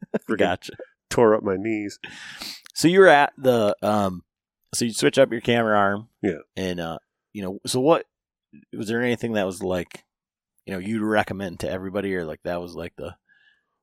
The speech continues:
Speaker 2: Well, for one, I'd recommend the reveals, which everybody already wants those 'cause they're sold out. 'Cause they said, I've, that's the first trail cam I ever owned.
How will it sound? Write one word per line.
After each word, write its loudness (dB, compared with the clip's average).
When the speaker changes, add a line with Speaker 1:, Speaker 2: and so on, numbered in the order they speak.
Speaker 2:
Well, 8
for 0
one, 8
I'd 6
recommend 2
the 0
reveals, 0
which -6
everybody -2
already -6
wants -4
those -8
'cause -8
they're -12
sold -6
out. -10
'Cause -20
they -12
said, -6
I've, 2
that's 0
the -2
first 0
trail 6
cam -2
I 2
ever 2
owned. -2